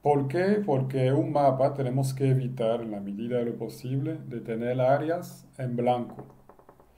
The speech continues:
Las áreas en blanco corresponden a la ausencia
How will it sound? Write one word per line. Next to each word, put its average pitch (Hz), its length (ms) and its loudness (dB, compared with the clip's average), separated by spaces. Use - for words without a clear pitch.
Las - 240 -10
áreas 143 360 4
en 143 140 0
blanco 151 440 4
corresponden 135 800 -2
a 120 120 2
la 113 120 0
ausencia 151 840 -4